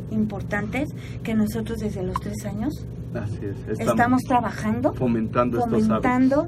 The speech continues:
Speaker 1: hasta ahora, hoy en día.
Speaker 2: Claro.
Speaker 1: O sea, estas niñas son profesionales ya,
Speaker 2: Sí.
Speaker 1: profesionistas, perdón.
Speaker 2: Sí, sí, sí, claro.
Speaker 1: Ujú.
Speaker 2: Y bueno, finalmente e-, esta parte integral de la que hablas, la parte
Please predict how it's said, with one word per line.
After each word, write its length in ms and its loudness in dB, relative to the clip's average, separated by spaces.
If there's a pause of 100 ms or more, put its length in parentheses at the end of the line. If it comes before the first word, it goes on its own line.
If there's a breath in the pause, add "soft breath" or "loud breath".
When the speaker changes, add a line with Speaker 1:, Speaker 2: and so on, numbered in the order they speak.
(160)
Speaker 1:
hasta 720 -6 (680)
ahora, 220 -6 (140)
hoy 160 -4
en 120 0
día. 400 -4
Speaker 2:
Claro. 320 0
Speaker 1:
O 40 -6
sea, 300 0 (400 loud breath)
estas 260 -2
niñas 280 -2
son 120 -4
profesionales 760 -6
ya, 320 -6 (360)
Speaker 2:
Sí. 240 -2
Speaker 1:
profesionistas, 720 -2
perdón. 240 -6 (180)
Speaker 2:
Sí, 240 0
sí, 180 -4
sí, 180 -6
claro. 320 0
Speaker 1:
Ujú. 120 0 (200)
Speaker 2:
Y 80 4
bueno, 360 6 (180)
finalmente 920 6
e-, 220 0
esta 260 4
parte 560 2 (440)
integral 680 4
de 120 4
la 140 2
que 180 0
hablas, 480 2
la 100 0
parte 520 2